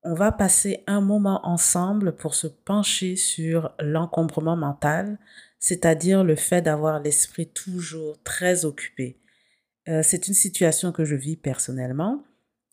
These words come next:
et je vois aussi, euh, ce problème chez d'autres personnes autour de moi.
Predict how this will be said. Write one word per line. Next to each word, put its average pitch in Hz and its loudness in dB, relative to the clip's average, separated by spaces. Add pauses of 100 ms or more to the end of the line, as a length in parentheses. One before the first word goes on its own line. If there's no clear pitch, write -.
(240)
et 247 6
je 196 4
vois 180 4
aussi, 208 2
euh, 160 0
ce - -4
problème 170 0
chez 175 -2
d'autres 160 -2
personnes 190 0
autour 160 -4
de 143 -2
moi. 127 -6